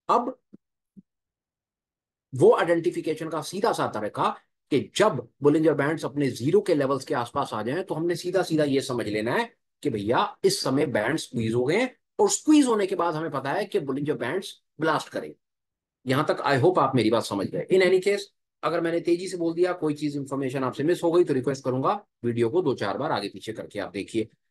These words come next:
अब जब मेरे पास ये नीचे का ultimate tool आ गया है, तो अब मुझे ऊपर Bollinger Bands को देखने की जरूरत नहीं है। तो मैं दूसरा काम करूंगा ये कि मैं Bollinger Bands को अब ऊपर से हटा दूंगा।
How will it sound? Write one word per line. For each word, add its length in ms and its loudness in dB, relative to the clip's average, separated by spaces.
अब 180 2
जब 180 4
मेरे 200 4
पास 260 0
ये 220 4
नीचे 280 -2
का 80 -2
ultimate 380 -4
tool 180 -2
आ 100 0
गया 140 -2
है, 60 -4
तो 100 -8
अब 160 -6
मुझे 200 -2
ऊपर 260 -2
Bollinger 320 -4
Bands 220 -8
को 100 -6
देखने 280 -6
की 80 -6
जरूरत 380 0
नहीं 160 0
है। 60 0
तो 120 -4
मैं 120 -4
दूसरा 220 -6
काम 200 -4
करूंगा 280 -4
ये 240 2
कि 80 0
मैं 140 0
Bollinger 360 0
Bands 240 -4
को 140 -4
अब 220 0
ऊपर 200 -4
से 120 -4
हटा 260 -6
दूंगा। 260 -14